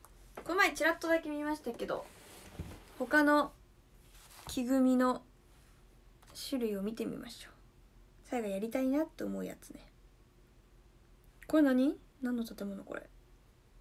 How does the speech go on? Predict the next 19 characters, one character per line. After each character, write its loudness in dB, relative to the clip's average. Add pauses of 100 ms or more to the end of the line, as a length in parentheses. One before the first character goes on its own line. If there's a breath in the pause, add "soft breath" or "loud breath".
(540 loud breath)
首 2
里 10
城 10
ね。 4 (300)
い -2
い。 -14
あ！ 8
こ 4
れ -10
東 6
京 2
タ 6
ワ 10
ー 8
じ 2
ゃ 2
ね？ 0 (3500)
東 -10
京、 -10